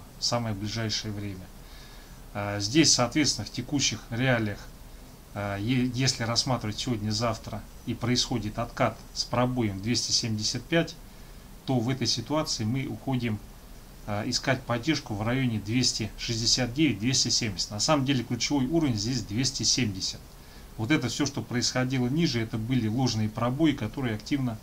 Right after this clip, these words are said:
выкупали. Вот, соответственно, на текущий день двести семьдесят пять, если не пробивается, погонят его отсюда переписывать двести восемьдесят с половиной.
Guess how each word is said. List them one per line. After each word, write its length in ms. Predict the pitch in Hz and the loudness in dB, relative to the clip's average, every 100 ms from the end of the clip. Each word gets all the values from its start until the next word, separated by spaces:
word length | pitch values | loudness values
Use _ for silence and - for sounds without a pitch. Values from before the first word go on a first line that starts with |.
| - | -10
выкупали. 680 | 101 110 127 120 104 92 85 - - - - - - - - | -6 -4 -4 -4 -4 -4 -10 -16 -18 -18 -16 -16 -18 -18 -8
Вот, 220 | 117 104 | -4 -2
соответственно, 520 | - 117 165 160 127 | -4 4 6 6 4
на 100 | 117 | 0
текущий 560 | 113 131 175 - 127 104 - | -2 0 2 4 2 0 -4
день 340 | 110 151 139 | 2 4 4
двести 260 | 110 123 - | 4 2 2
семьдесят 380 | - 131 113 - | 2 2 0 0
пять, 240 | 143 131 | -2 0
если 240 | 113 - | -2 -2
не 140 | 110 110 | 0 -2
пробивается, 760 | 117 110 117 123 131 113 - | -2 -2 0 2 2 2 -2
погонят 540 | - 110 107 127 120 110 - - - - - | -2 -2 0 0 0 -2 -12 -18 -18 -16 -4
его 300 | 110 120 117 | 0 2 2
отсюда 380 | 110 - 147 113 | 0 -2 0 0
переписывать 720 | - 107 107 135 - 123 95 | 0 -2 0 0 0 0 -2
двести 340 | 107 123 - | -2 0 -2
восемьдесят 680 | 104 123 - 113 107 - 113 | -2 -2 -2 -2 -2 -2 -2
с 40 | |
половиной. 560 | - 113 117 113 110 98 | -6 -4 -4 -2 -2 -4